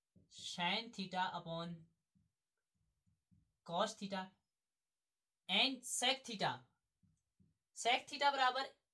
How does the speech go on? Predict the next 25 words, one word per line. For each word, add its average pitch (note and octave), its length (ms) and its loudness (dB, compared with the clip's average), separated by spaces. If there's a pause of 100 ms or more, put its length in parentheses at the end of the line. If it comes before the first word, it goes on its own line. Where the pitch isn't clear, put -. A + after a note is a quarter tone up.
(140)
एक A3+ 220 6
सर्व B3 200 0
समीकरण A#3+ 320 0
बताई G#3+ 240 0
थी G#3+ 80 -8
मैंने G3+ 240 -2 (140)
आपको, F3+ 280 0 (360)
वन G#3 300 4
प्लस, G3 400 6
वन G#3 240 0
upon A#3+ 380 2 (320)
sec A#3+ 280 2
theta C4 220 0
बराबर A#3+ 300 2
वन A#3 220 0
upon A3 240 -4
cos F#3+ 220 0
theta, C3+ 260 -6 (1600)
ये F3+ 100 -2
मैंने G3 140 4
आपको G3 220 2
सर्व D#3+ 200 -2
समीकरण D3+ 320 -4
बताई C#3+ 220 -4
थी, D3 200 -10